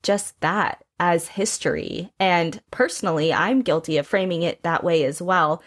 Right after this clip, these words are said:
even if I don't intend to. One of our listeners a few months ago had a really good point in an earlier episode. I think it's when I covered the Everglades. She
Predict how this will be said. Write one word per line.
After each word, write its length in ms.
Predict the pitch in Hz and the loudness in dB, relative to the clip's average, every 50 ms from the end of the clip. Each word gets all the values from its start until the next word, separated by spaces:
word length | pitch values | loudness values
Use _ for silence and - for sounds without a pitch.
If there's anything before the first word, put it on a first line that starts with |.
| - - - - | -18 -20 -8 0
even 260 | - 240 247 262 262 | 2 2 4 4 4
if 120 | 269 254 | 4 2
I 120 | 254 233 220 | 2 2 2
don't 260 | 220 214 220 220 - | 2 2 0 0 -2
intend 500 | - 160 160 - - - 190 202 208 196 | -4 -4 -6 -6 -6 -4 -2 -2 -2 -2
to. 380 | - - - - 110 107 170 170 - - | -4 -4 -4 -2 -2 -2 -4 -6 -10 -10
One 260 | 220 208 220 220 240 | -2 0 2 2 4
of 100 | 247 220 | 4 4
our 180 | 214 190 196 | 4 4 4
listeners 720 | 190 196 214 269 - - 220 185 170 175 156 180 220 - - - | 4 2 2 2 0 0 0 2 4 4 2 2 0 -2 -4 -4
a 60 | - - | -4 -4
few 240 | - - 214 190 | -2 -2 0 2
months 260 | 180 175 185 233 233 - | 2 2 2 2 0 0
ago 420 | 233 185 175 160 160 160 170 180 - | 0 2 2 4 4 2 2 0 -2
had 120 | 240 247 | 0 0
a 80 | 277 269 | 0 0
really 360 | 254 220 202 220 226 220 254 | 0 0 2 4 4 4 2
good 240 | 214 214 196 202 - | 2 0 -2 -2 -4
point 520 | - - 196 208 202 170 156 139 - - - | -8 -6 -4 -2 -2 -2 -2 -2 -4 -4 0
in 320 | - 190 180 175 170 - - - _ | 0 2 2 2 0 -4 -6 -6 _
an 160 | - 190 185 - | -2 0 0 0
earlier 360 | - 220 226 233 233 220 208 - | 0 2 4 4 4 2 2 0
episode. 720 | 190 185 - 180 - - 180 170 170 160 165 165 165 - _ _ _ _ _ - | 0 -2 -4 -4 -2 0 2 2 4 4 4 2 0 -2 _ _ _ _ _ -12
I 60 | 196 | -10
think 260 | - - 202 220 262 | -4 0 0 0 0
it's 120 | 302 294 - | -2 -2 0
when 120 | 285 262 | 0 0
I 80 | 233 226 | 0 0
covered 320 | - - 208 208 190 - | -4 -6 -4 -4 -4 -6
the 160 | - - - | -6 -6 -4
Everglades. 720 | - 175 - 185 190 - 214 220 208 214 214 208 202 202 - - - | -4 -2 -2 -4 -4 -2 -2 -2 0 2 0 0 -2 -4 -8 -10 -8
She 560 | 226 - - - - 214 196 185 185 185 175 | -6 -4 -4 -2 -2 -2 -2 0 2 2 2